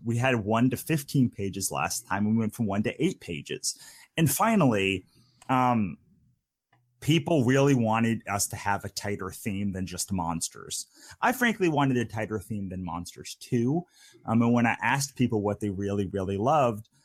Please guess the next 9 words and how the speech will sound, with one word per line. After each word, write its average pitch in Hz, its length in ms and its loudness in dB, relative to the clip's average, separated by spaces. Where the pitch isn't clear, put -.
um, 101 500 2
you 110 160 0
know, 101 260 2
our 104 140 0
number 110 320 2
one 98 240 0
fandom 117 520 2
is 92 200 0
Lovecraft. 95 840 -4